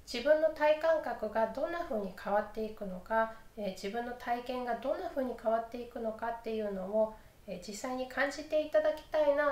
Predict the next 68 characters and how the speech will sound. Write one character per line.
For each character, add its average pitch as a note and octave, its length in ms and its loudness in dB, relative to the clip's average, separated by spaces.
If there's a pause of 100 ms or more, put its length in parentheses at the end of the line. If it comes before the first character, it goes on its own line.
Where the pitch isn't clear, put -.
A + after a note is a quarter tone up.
と G#3+ 100 0
思 A3 160 -2
っ A3 120 -8
て G#3 120 -6
い G#3 60 -6
る G3+ 140 -4
の F#3+ 160 -4
で、 G#3+ 340 -2 (240)
あ A3 80 2
の、 A3 120 0
本 D4+ 160 2
当 D#4+ 60 6
に D#4+ 140 2
簡 C#4+ 160 2
単 D4+ 160 6
な D4 80 4
ポ D4 200 6
ー C#4+ 40 6
ズ C#4+ 120 -2
を F#3 60 -2
二 G3+ 260 -4
つ - 80 -10
選 G#3+ 260 4
ん G3+ 100 4
で F#3 80 -6
み F#3+ 120 -10
た G3+ 120 -16
の G3 160 -10
で、 A3 220 0 (360)
え F#3+ 120 4
ー、 G3 60 0
一 G3+ 100 -2
緒 C#4 100 2
に C#4 180 -4
ポ C4 100 2
ー - 20 2
ズ A#3+ 120 -6
を F3+ 160 -4
行 A3+ 100 -2
っ A#3+ 180 -4
て C#4 100 -4
み C#4 120 -6
て - 120 -2
く - 100 -4
だ G3 140 -8
さ G3 140 -8
い。 F#3+ 80 -10 (920)
で、 - 380 8 (260)
え G3+ 380 0
ー、 - 20 -6
ポ F4 100 6
ー F4 60 6
ズ C4 100 -2
は A3+ 400 6 (420)
先 A3 180 -4
ほ G#3+ 80 4
ど - 260 -2
二 - 220 -2
種 - 160 -4
類 G3+ 140 -4
と - 100 -16
言 F#3 80 -8
い G3 60 -6
ま G3+ 120 -4
し - 80 -12
た - 100 -8
け - 120 -10
ど、 G#3 380 2